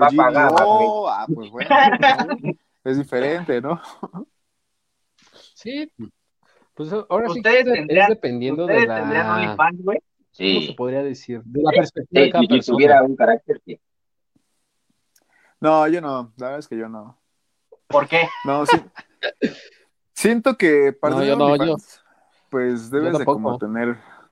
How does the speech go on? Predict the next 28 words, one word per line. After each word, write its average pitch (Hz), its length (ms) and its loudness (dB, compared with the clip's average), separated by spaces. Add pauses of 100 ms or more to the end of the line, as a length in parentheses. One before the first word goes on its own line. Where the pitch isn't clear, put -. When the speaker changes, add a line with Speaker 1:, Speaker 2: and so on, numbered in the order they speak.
(300)
Speaker 1:
mucha 139 420 -2
creatividad 113 480 0
para 117 220 0
contenido, 98 600 -10
¿no? 113 300 -16 (140)
Porque, 113 540 -2
pues, 127 200 -4
igual 165 240 4
y 143 420 2
al 113 120 -2
principio 123 380 -6
dices, 131 220 -6
"Ah, 151 360 0
huevo, 156 200 0
Speaker 3:
<laughs> 156 100 0
Speaker 1:
chingón, 127 540 -6
ya 131 100 2
la 139 100 2
armé". 127 320 -4 (880)
Y 120 380 4
te 123 140 2
va 143 160 4
bien, 165 260 0
digamos, 147 480 -4
uno 151 220 -6
o - 20 -4
dos 151 180 -6
meses, 151 360 -10